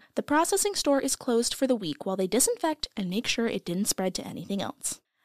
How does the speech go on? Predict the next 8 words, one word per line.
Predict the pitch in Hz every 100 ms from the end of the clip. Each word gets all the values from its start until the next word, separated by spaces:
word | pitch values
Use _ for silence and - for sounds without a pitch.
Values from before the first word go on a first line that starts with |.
| _
This | - -
situation | 494 480 320 269 262 262 220
did | 214 302 415
remind | 392 254 247 233
me | 240
of | 220 202
an | 180
old | - 220 277 294